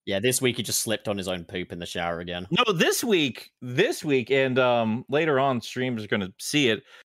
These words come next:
Speaker 2: Um, so I thought I would just re-up on the, the green in my hair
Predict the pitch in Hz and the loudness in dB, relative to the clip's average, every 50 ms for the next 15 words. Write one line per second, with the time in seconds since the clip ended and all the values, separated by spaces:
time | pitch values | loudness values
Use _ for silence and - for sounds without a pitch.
0 | _ _ _ _ - 127 123 120 120 120 113 110 104 95 82 - _ _ _ _ | _ _ _ _ 0 2 2 4 4 4 2 2 0 0 -4 -8 _ _ _ _
1 | _ _ _ _ _ _ _ - - - 165 156 160 160 175 226 - - 262 214 | _ _ _ _ _ _ _ -4 0 2 4 4 4 4 4 2 2 2 2 2
2 | 170 156 139 123 139 139 135 120 113 139 127 - - - - - 113 139 143 131 | 4 4 4 4 4 4 2 2 2 0 0 -2 -4 -10 -8 -4 0 2 4 4
3 | 131 139 - 135 123 117 107 104 92 87 85 90 98 - - 98 107 117 127 135 | 4 4 4 4 2 4 4 4 4 4 2 0 -4 -4 -2 -2 0 0 0 0
4 | 147 117 131 143 143 135 131 139 135 139 160 196 - | -2 -2 0 2 2 2 4 4 4 2 2 0 -2